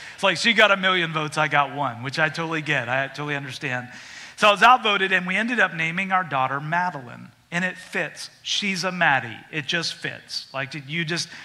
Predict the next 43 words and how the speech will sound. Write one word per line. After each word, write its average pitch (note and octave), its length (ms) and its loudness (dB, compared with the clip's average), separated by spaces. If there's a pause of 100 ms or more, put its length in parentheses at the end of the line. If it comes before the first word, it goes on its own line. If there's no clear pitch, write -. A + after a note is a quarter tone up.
(100)
you F#3+ 120 -2
meet F3+ 200 0
her, E3+ 160 0
you D3+ 80 -4
go, D3 120 -2
"Oh D3 60 -2
yeah, D#3 200 -2
she's, C#3+ 340 -8
she's D3+ 220 -6
a F3 40 -4
Maddie." F#3+ 380 -2
It C#3 80 -8
fits. C#3 320 -8
And E3+ 140 -2
by G3+ 120 6
the G#3+ 80 -4
way, D#3+ 140 -2
she's, D3 300 -8 (260)
she's F3+ 220 -4
daddy's E3 400 0
girl. D3 400 -6 (420)
Um, C3+ 640 -2
and D3 260 -2
in D#3+ 220 -2
this D#3+ 200 -4
kinda D3+ 320 -2
interesting D#3 460 -8
season D#3 400 -6
of C#3+ 160 -8
life C#3+ 320 -2
where B2+ 100 -8
she's C#3+ 360 -6
an D3+ 80 -14
adult, - 680 -14 (1700)
which D#3+ 280 -4
means, D#3+ 600 -4 (360)
<laughs> - 380 -10
you A#3 120 -2
know, D3+ 340 -2 (1000)
life D3+ 340 0
is D#3 100 -4
cheaper. F3 540 0
<laughs> - 60 2